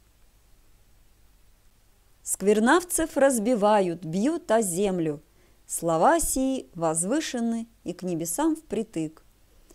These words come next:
Я ненавижу черные слова. Язык блудящих отвергаю сходу.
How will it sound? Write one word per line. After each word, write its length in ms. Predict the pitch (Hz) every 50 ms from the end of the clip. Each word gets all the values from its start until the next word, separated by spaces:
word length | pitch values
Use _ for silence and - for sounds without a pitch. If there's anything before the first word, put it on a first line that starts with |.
| _ _ _ _ _ -
Я 160 | 196 233 269
ненавижу 540 | 277 294 277 277 269 247 277 269 214 233 220
черные 560 | - - - 226 226 247 262 190 180 180 180
слова. 560 | - - 190 185 196 190 180 190 175 151 - - _ _ _ _ _ _ _ _ _ _ _ _
Язык 380 | - 196 220 208 233 339 339 254
блудящих 760 | 226 233 269 269 214 226 262 269 277 - - - 233 226 - -
отвергаю 920 | - - 202 196 - - 175 180 175 180 175 165 214 269 302 285 247 240 240
сходу. 680 | - - - - - - 202 208 202 165 165 151 147